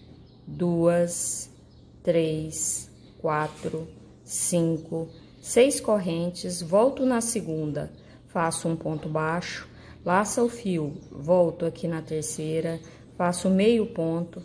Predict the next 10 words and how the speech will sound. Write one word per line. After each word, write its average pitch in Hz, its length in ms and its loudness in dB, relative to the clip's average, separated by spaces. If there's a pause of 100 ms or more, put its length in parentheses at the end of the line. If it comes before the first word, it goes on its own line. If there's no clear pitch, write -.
(120)
laça 170 440 -2
o 170 40 -2
fio, 175 560 -4 (360)
volto 170 440 4
na 170 160 -2
próxima 208 520 0
correntinha, 196 800 -2
faço 160 400 -6
meio 156 320 0
ponto, 165 520 -2